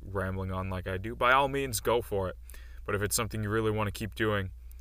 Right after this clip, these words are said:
it's important to think of ways that you can give it y-, your unique touch and flavor and give people a reason to tune in.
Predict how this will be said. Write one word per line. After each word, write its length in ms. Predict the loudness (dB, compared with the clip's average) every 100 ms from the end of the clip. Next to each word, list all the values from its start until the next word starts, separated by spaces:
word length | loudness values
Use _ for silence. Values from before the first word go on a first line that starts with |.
| -8 -2
it's 160 | 0
important 380 | 2 4 4 4
to 60 | -2
think 220 | -2 -2
of 120 | 2
ways 460 | 4 4 4 0 -6 -12 -14 -14 -2
that 180 | -2 -2
you 160 | -6
can 420 | -2 -2 -2 -4 -8 -12 -14 -14 4
give 180 | 6 8
it 120 | 6 0
y-, 140 | -6
your 320 | -6 2 4 4
unique 420 | -2 -2 -4 -6 -14 -12 4
touch 480 | 4 4 -2 -4 -4
and 240 | -4 -4
flavor 560 | 0 4 4 6 4 4
and 160 | 4
give 180 | 2 0
people 320 | -4 -4 -2
a 40 | -2
reason 340 | -2 -2 -4
to 80 | -6
tune 280 | -4 -4 -2
in. 200 | -2